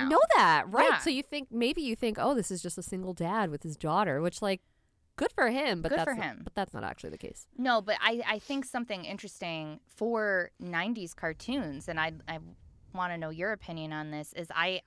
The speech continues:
Speaker 1: already see they're showing, like, a dynamic of family
Speaker 2: Absolutely.
Speaker 1: values and family dynamics. You know, we've
Speaker 2: Right.
Speaker 1: got Stu and Dee Dee,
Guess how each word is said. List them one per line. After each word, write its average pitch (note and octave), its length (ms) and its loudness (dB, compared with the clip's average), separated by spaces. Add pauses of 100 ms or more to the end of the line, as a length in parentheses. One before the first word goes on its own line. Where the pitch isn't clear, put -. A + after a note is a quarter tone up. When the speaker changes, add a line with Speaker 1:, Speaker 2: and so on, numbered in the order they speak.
Speaker 1:
already F3 680 0
see G3+ 380 -10
they're E3+ 180 -2
showing, F#3 300 -4
like, E3+ 180 -2
a D#3+ 60 -8
dynamic D#3 720 -4
of D3 360 -2 (140)
family D#3 880 -6
Speaker 2:
Absolutely. G#3 760 -6
Speaker 1:
values F#3 800 4 (180)
and E3 100 -8
family E4+ 320 2
dynamics. C#3+ 720 -8
You G3 60 -6
know, E3 120 -4
we've E3 140 -8
Speaker 2:
Right. F3 80 -8
Speaker 1:
got D#3 320 4 (380)
Stu A3+ 320 -2
and G#3+ 100 2
Dee G3+ 160 -4
Dee, F#3+ 360 -4